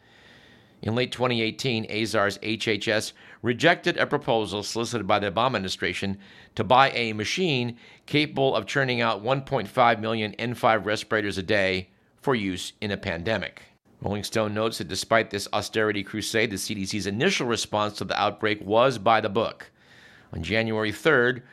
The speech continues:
Redfield spoke with Chinese colleagues about a mysterious viral outbreak causing a rash of pneumonia cases. Redfield immediately informed Azar. On January eleventh, the Chinese published a genetic sequence of the novel coronavirus, and the C D C began creating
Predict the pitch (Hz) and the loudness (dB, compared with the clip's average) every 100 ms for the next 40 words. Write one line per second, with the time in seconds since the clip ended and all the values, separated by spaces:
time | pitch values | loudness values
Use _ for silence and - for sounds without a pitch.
0 | - - 135 139 117 110 98 113 110 104 | -10 2 2 2 0 0 -2 0 0 -2
1 | 98 123 127 123 - 117 107 104 104 - | 0 2 2 0 0 4 4 2 -2 -4
2 | 117 180 104 - - 90 87 - 98 92 | 4 6 6 0 -12 -10 -8 -4 -2 -2
3 | 92 98 95 98 - 95 95 95 90 - | -2 0 2 0 0 -2 -2 -4 -4 -8
4 | _ _ _ - 104 98 92 90 90 87 | _ _ _ -4 0 0 -2 -4 -2 -2
5 | - 73 85 90 90 73 76 65 - - | -4 -8 -8 -6 -6 -8 -8 -8 -10 -10
6 | - - _ _ _ _ _ - 95 - | -10 -12 _ _ _ _ _ -4 -4 -2
7 | 120 113 107 113 117 107 110 101 113 107 | 0 0 0 0 -2 -2 -6 -4 -2 -2
8 | 104 107 110 95 85 - - 85 90 120 | 0 -2 0 0 -2 -4 -10 -8 -2 0
9 | 135 139 143 139 156 117 117 98 95 117 | 2 2 4 4 4 4 0 -6 -2 0
10 | 113 110 - 123 117 117 92 90 98 127 | 0 -4 -4 -2 -2 -2 -6 -6 -2 -2
11 | 143 - 120 120 113 - 92 95 104 117 | -2 -4 -4 -4 -6 -8 -8 -2 0 2
12 | 123 120 110 104 104 95 95 92 95 - | 0 -2 -2 -2 -2 0 0 0 -6 -8
13 | 90 92 - 101 98 95 98 90 90 82 | -6 -6 -4 -4 -4 -4 -4 -6 -6 -6
14 | 87 92 117 92 80 82 | -8 -6 -6 -4 -4 -8